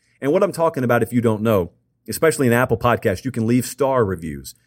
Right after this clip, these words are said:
So we are right now at, ooh, sixteen hundred ninety-eight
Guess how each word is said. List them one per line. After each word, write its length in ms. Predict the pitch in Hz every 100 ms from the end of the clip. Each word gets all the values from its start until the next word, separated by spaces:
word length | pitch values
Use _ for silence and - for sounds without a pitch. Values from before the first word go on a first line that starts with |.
| _
So 160 | - 123
we 220 | 123 208
are 240 | 156 135
right 280 | 120 147 170
now 380 | 139 127 107 107
at, 380 | 113 110 104 - _ _ _ -
ooh, 260 | 320 320 -
sixteen 440 | - 226 - 226 208
hundred 380 | 175 202 202
ninety-eight 760 | 156 160 190 180 160 185 - -